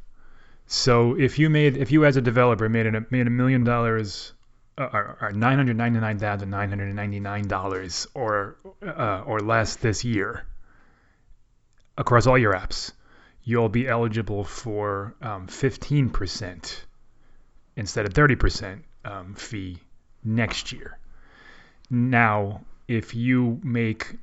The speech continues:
one million and one dollars this year, you're not eligible until twenty twenty-two. So it's, it's, it's a calendar year thing. So you, you have to make less than a million dollars in a calendar year, and then you're eligible the,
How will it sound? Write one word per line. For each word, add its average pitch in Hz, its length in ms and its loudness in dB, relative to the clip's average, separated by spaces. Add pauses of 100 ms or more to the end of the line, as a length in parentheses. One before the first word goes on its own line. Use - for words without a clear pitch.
one 123 400 0
million 120 400 2
and 101 300 -4
one 185 260 8
dollars 87 460 4
this - 260 -6
year, 90 240 -10
you're 92 280 -4
not 151 360 6
eligible 95 600 -4
until 92 320 -6
twenty 101 380 -8
twenty-two. 113 680 8 (800)
So 120 280 2
it's, 120 320 2
it's, 123 260 0
it's - 200 -4
a 113 40 -4
calendar 147 560 0
year 120 280 2
thing. - 380 -10 (440)
So 113 340 2
you, 123 280 2
you 120 180 2
have 127 220 2
to 135 80 -2
make 123 240 0
less 120 240 2
than 135 100 -2
a 127 40 0
million 127 220 2
dollars 117 220 0
in 110 80 -2
a 98 60 -6
calendar 120 320 0
year, 147 180 4
and 123 200 0
then 123 120 0
you're 117 140 0
eligible 110 480 -2
the, 98 180 -4